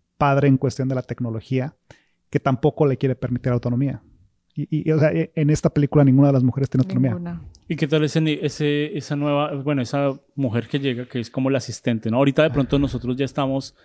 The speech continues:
Speaker 3: como familiarizados con ese tipo
Speaker 1: Ujú.
Speaker 3: de asistente, ¿no? "Ok, Google,
Speaker 1: Sí.
Speaker 3: ok, Siri, ok", sí. Este era un asistente real, que
Speaker 1: Ujú.
Speaker 2: Yo
Speaker 3: no
Speaker 2: sé.
Speaker 3: estamos muy lejos, ¿no? De ese tipo
Speaker 2: Ujú.
Speaker 3: de asistente.
Speaker 1: Un holograma, sí, sí.
Speaker 3: ¿Qué iba a decir?
Speaker 2: Que yo sentía que ese asistente odiaba al man, ¿no?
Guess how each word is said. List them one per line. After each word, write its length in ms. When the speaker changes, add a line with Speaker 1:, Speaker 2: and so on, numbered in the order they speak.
Speaker 3:
como 260
familiarizados 680
con 120
ese 140
tipo 260
Speaker 1:
Ujú. 60
Speaker 3:
de 60
asistente, 540
¿no? 140
"Ok, 320
Google, 420
Speaker 1:
Sí. 140
Speaker 3:
ok, 140
Siri, 340
ok", 140
sí. 260
Este 240
era 120
un 80
asistente 520
real, 440
que 100
Speaker 1:
Ujú. 140
Speaker 2:
Yo 120
Speaker 3:
no 100
Speaker 2:
sé. 60
Speaker 3:
estamos 320
muy 160
lejos, 320
¿no? 160
De 120
ese 140
tipo 180
Speaker 2:
Ujú. 80
Speaker 3:
de 60
asistente. 260
Speaker 1:
Un 40
holograma, 320
sí, 120
sí. 160
Speaker 3:
¿Qué 120
iba 160
a 20
decir? 180
Speaker 2:
Que 120
yo 100
sentía 280
que 120
ese 100
asistente 440
odiaba 280
al 80
man, 260
¿no? 260